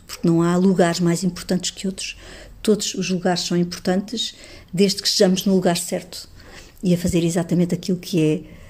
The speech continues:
eh, assumir com toda a força e com todo o poder e com da-, com toda a luz da nossa alma, o nosso próprio lugar. Portanto, há um problema de lugar neste momento e é por isso que se fala em consciência sistémica, é por isso que se fala em cura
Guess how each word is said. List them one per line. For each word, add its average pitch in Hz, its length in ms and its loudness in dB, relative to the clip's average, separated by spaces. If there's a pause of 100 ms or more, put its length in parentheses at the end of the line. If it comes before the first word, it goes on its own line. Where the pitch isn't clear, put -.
(260)
eh, 143 1300 -4
assumir 180 760 0 (440)
com 170 140 0
toda 175 240 0
a 160 60 -4
força 165 400 -6
e - 20 -12
com 165 140 -4
todo 180 200 -4
o 180 40 -2
poder 160 400 0
e 156 40 -4
com 160 140 -2
da-, 151 200 -2
com - 160 -2
toda 180 220 0
a 165 60 0
luz 170 280 2
da 151 120 0
nossa 151 280 -2
alma, 151 420 2
o 190 120 6
nosso 185 300 4
próprio - 360 -6
lugar. 180 280 -2 (540)
Portanto, - 260 -10
há 170 60 -2
um 175 160 6
problema 190 440 4
de 170 100 2
lugar 160 340 2
neste 165 360 -2
momento 175 440 2 (640)
e 175 140 2
é - 20 2
por - 180 -4
isso 170 200 -2
que - 60 -8
se - 120 -8
fala 180 220 -2
em 185 40 -2
consciência 185 460 -4
sistémica, 180 640 0
é 170 40 0
por 185 120 -6
isso 175 160 -4
que - 80 -12
se - 140 -8
fala 175 300 0
em 175 100 4
cura 180 500 2